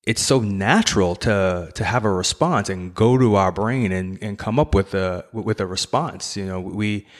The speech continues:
we put thought around it, right? You know, I wanna be,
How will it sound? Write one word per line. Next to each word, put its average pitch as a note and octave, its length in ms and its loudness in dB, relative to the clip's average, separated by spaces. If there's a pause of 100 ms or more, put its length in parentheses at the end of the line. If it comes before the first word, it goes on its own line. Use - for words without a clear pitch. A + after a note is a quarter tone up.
(220)
we A2 80 2
put - 200 0
thought D3 380 4
around F2 380 0
it, - 20 -4
right? G2 300 0
You A2+ 100 2
know, F#2 160 0
I F#2 120 0
wanna G2+ 260 0
be, G2 420 -2